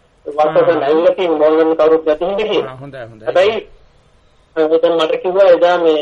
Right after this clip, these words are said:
Speaker 1: මෝල් වලට කවුද හාමුදුරු කාණ්ඩයක් එනවා කියලා. අ, තවත් මේකට මොකද්ද මේ වගේ කරන්න මේ එතකොට හාමුදුරුවෝ රිපෝට් ඇවිල්ලා ඉන්න පුළුවන්ද කියලා මම කිව්වා හා කියලා. ඉතින් මේ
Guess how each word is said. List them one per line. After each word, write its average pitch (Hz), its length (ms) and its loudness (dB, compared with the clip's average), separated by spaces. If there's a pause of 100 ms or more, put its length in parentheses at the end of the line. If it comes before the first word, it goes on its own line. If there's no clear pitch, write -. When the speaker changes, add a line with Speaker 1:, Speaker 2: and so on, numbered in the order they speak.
Speaker 1:
මෝල් 147 300 -4
වලට 165 260 -2
කවුද 160 260 2
හාමුදුරු 151 360 -2
කාණ්ඩයක් 156 420 -2
එනවා 156 220 0
කියලා. 180 320 -2 (480)
අ, 151 60 2
තවත් 156 380 2
මේකට 160 280 2
මොකද්ද 151 380 0 (140)
මේ 147 180 -8
වගේ 151 280 0
කරන්න 160 420 -2 (140)
මේ 175 280 0 (260)
එතකොට 165 360 0 (460)
හාමුදුරුවෝ 165 680 2 (500)
රිපෝට් 185 500 -2
ඇවිල්ලා 180 300 2
ඉන්න 170 180 -2 (340)
පුළුවන්ද 170 380 0
කියලා 160 300 2
මම 196 100 -2
කිව්වා 175 220 -2
හා 190 140 0
කියලා. 151 280 -4
ඉතින් 143 180 -12
මේ 143 180 -8